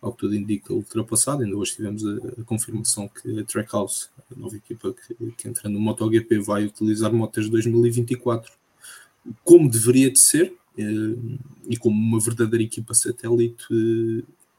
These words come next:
serve e, e faz. E não foi isso que aconteceu. E, e quando tu tens esta decalagem tão grande,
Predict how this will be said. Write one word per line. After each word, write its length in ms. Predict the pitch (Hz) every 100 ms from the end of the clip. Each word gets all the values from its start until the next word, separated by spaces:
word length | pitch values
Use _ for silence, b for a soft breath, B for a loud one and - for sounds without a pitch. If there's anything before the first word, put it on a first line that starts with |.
| _
serve 380 | - - 180 - -
e, 360 | - - 104
e 40 | 101
faz. 400 | - 254 - - b b b b b b b _
E 340 | - 104 104 113
não 140 | 117
foi 180 | - 120
isso 180 | 117 -
que 60 |
aconteceu. 500 | 135 143 143 - 233 98
E, 360 | 104 - 131 -
e 40 | -
quando 220 | 117 117
tu 100 | 120
tens 320 | 123 120 117 120 117
esta 300 | 123 - 123
decalagem 680 | 123 120 123 127 117 - -
tão 240 | 131 131
grande, 420 | 120 127 120 107